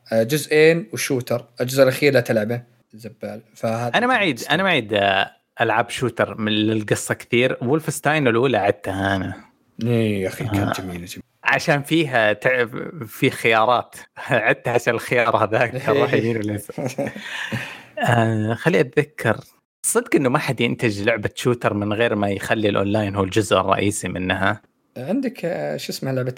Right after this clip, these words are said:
Speaker 1: إيه اللي بيسوي لها ريميك؟ ما هي بديد سبيس ولا؟
Speaker 2: لا، لا، ديد سبيس
Speaker 1: إيه.
Speaker 2: والله. آه.
Speaker 1: تمام.
Speaker 2: بس كنت
Speaker 1: الألعاب
Speaker 2: أفكر
Speaker 1: اللي
Speaker 2: حتى
Speaker 1: تو
Speaker 2: أنا.
Speaker 1: كنا نتكلم عنها، اللي، آم،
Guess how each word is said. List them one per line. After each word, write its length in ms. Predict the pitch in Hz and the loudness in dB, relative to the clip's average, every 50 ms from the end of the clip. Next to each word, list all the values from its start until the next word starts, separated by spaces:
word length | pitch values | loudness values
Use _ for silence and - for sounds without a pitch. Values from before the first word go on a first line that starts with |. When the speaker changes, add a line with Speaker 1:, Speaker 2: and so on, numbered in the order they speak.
| - | -2
Speaker 1:
إيه 220 | - 123 127 127 117 | 0 2 2 2 2
اللي 120 | 110 107 | 0 -2
بيسوي 280 | 104 - - 113 113 113 | -4 -4 -4 -4 -2 -2
لها 100 | 113 113 | -2 -2
ريميك؟ 500 | 107 110 113 113 117 120 120 - - - _ _ _ _ _ _ - | -2 0 0 0 0 -2 -4 -8 -20 -20 _ _ _ _ _ _ -14
ما 80 | 117 113 | -12 -12
هي 60 | 113 | -12
بديد 240 | 117 117 113 110 - | -10 -12 -12 -10 -10
سبيس 500 | - - - 117 123 135 127 - - 104 | -10 -8 -6 -4 -4 -4 -6 -8 -10 -12
ولا؟ 320 | 107 104 107 107 - - - _ _ - - | -14 -14 -14 -16 -18 -20 -20 _ _ -4 -2
Speaker 2:
لا، 240 | 147 143 104 98 95 | 0 2 2 0 0
لا، 160 | 98 98 101 | 0 -2 -2
ديد 260 | 101 101 117 117 - | 0 0 0 0 0
سبيس 400 | - - - - - 104 - - | -4 -4 -4 -4 -4 -4 -4 -4
Speaker 1:
إيه. 60 | - | -2
Speaker 2:
والله. 200 | - - - 123 - _ _ _ _ _ _ - - | -2 -4 -8 -10 -16 _ _ _ _ _ _ -4 0
آه. 140 | 98 98 | 0 0
Speaker 1:
تمام. 320 | 92 98 98 107 110 110 110 _ _ _ _ _ | 0 -2 -4 -6 -8 -10 -14 _ _ _ _ _
Speaker 2:
بس 80 | - - | -10 -4
كنت 140 | - 120 113 | 0 0 0
Speaker 1:
الألعاب 180 | - - 143 | 0 2 2
Speaker 2:
أفكر 160 | 143 131 - 117 | 2 2 2 2
Speaker 1:
اللي 100 | 117 135 | 2 0
Speaker 2:
حتى 140 | 135 127 | 0 0
Speaker 1:
تو 100 | - - | 0 0
Speaker 2:
أنا. 120 | 110 110 110 | 0 0 0
Speaker 1:
كنا 180 | 117 120 127 | -2 -4 -6
نتكلم 400 | 123 117 - - 131 127 120 113 | -6 -8 -8 -6 -6 -4 -4 -4
عنها، 260 | 113 120 120 117 113 110 | -4 -4 -6 -6 -6 -6
اللي، 320 | 110 107 104 104 104 104 | -6 -6 -6 -4 -4 -4
آم، 300 | 101 101 101 98 98 98 | -6 -6 -8 -8 -10 -12